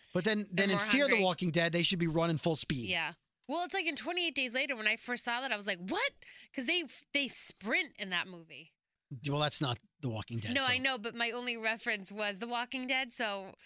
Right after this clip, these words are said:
Speaker 2: from seeing that to twenty-eight Days Later, I was shocked that they were, like, in full sprint.
Speaker 1: Yeah.
Speaker 2: <laughs>
Speaker 1: When Simon took the liquor,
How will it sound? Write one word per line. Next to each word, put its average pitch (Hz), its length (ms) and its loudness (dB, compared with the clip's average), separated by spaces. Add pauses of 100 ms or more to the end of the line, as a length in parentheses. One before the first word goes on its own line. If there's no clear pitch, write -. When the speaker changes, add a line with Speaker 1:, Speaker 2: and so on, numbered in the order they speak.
(340)
Speaker 2:
from 226 200 -4
seeing 240 320 0
that 214 180 0
to 220 80 -6
twenty-eight 214 380 -2
Days 190 180 -4
Later, 196 220 0
I 170 80 -2
was 175 160 -6
shocked 185 340 -2
that 175 140 -8
they 180 80 -2
were, 160 160 -6
like, 165 340 -8
in 196 140 -18
full 180 200 -12
sprint. - 340 -4
Speaker 1:
Yeah. 131 120 0 (640)
Speaker 2:
<laughs> 359 80 2 (380)
Speaker 1:
When 202 160 2
Simon 269 420 4
took 254 220 2
the 202 100 4
liquor, 185 460 0